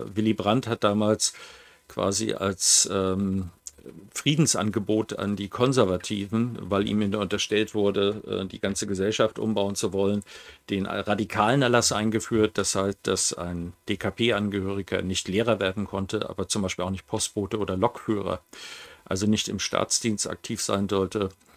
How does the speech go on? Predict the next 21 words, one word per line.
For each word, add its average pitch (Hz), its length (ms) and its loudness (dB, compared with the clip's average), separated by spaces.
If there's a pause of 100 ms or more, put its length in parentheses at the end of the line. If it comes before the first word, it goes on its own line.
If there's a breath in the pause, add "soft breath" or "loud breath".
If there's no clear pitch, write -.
(540 soft breath)
Ähm, 104 920 4
das, - 540 8
äh, 117 220 4
hat 110 180 2
sich 120 260 2
in 113 80 2
erster 110 340 6
Linie 107 300 4
gegen 98 240 0
Linke 101 560 0
gewendet 90 520 -4
damals, 87 500 -2
ja. 104 240 0
Und, - 520 0
äh, 101 220 4
das, 113 300 6
was 110 180 4
wir 127 220 8
jetzt 143 180 6
gehört 127 380 8
haben, 113 340 6